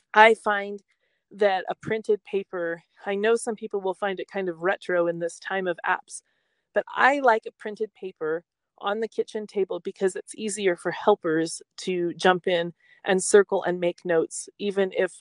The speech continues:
mom is on the sofa nursing the baby with her hands full, someone else can also help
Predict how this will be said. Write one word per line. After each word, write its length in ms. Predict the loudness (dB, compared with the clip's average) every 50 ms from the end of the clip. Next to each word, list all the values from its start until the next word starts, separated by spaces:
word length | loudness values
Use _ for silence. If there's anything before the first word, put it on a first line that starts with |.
| -20 _ _ 0
mom 340 | 2 4 6 6 4 2 2
is 160 | -2 -6 -4
on 220 | -4 -4 -2 -2
the 80 | -2 -4
sofa 360 | -2 -2 -4 -4 -2 -4 -4
nursing 380 | -2 -2 -2 -2 -2 -4 -4 -2
the 60 | 0
baby 280 | 0 0 0 -2 0
with 180 | 0 0 0 0 -4
her 80 | -10
hands 340 | -8 -6 -6 -6 -6 -6 -10
full, 300 | -6 -4 -2 -2 -2 -4 _ _ _ _ _ _ _ _ -4
someone 360 | 2 4 4 6 4 4 2
else 200 | 0 -2 -2 -6
can 140 | -10 -10 0
also 360 | 2 2 2 4 2 -2 -4
help 280 | 0 0 0 0 -2